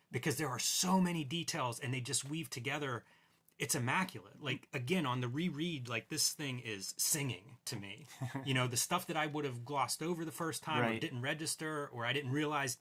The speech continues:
Speaker 1: make note of this, on the reread, it is just a revelation of, like, one thing after another of all these pieces. This, this is a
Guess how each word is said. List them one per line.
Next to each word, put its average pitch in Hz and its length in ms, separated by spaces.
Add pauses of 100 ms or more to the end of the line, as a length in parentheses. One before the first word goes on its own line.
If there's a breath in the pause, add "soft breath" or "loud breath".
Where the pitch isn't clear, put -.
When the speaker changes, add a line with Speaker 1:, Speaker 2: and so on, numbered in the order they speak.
(100)
Speaker 1:
make 165 240
note 160 240
of 147 100
this, 170 320 (340 loud breath)
on 139 140
the 123 80
reread, 135 580
it 160 120
is 139 160
just 127 220
a 110 40
revelation 113 640
of, 98 100
like, 101 320 (420 soft breath)
one 147 180
thing 127 200
after 113 260
another 120 340
of 101 220
all 143 160
these 123 160
pieces. 135 480
This, 185 160
this 208 240
is 165 100
a 131 140